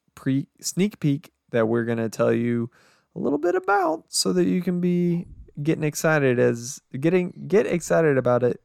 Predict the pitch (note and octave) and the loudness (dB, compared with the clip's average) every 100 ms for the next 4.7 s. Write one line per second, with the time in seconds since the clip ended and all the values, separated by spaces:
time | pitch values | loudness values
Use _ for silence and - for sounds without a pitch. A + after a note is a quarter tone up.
0 | _ - A#2 A#2 - - - _ _ _ | _ -8 -4 -4 -4 -10 -16 _ _ _
1 | _ _ _ _ _ - - _ _ _ | _ _ _ _ _ -20 -20 _ _ _
2 | _ _ _ - A2+ A2+ A2 A2 A2 B2 | _ _ _ -6 -2 0 0 -2 -2 0
3 | A#2+ - D3 C#3 C#3 C3+ C3 C#3+ C3+ - | 2 2 2 4 4 6 4 4 2 4
4 | C3 C3 C3 C3 C3+ C#3 C#3 | 4 4 2 0 -2 0 -2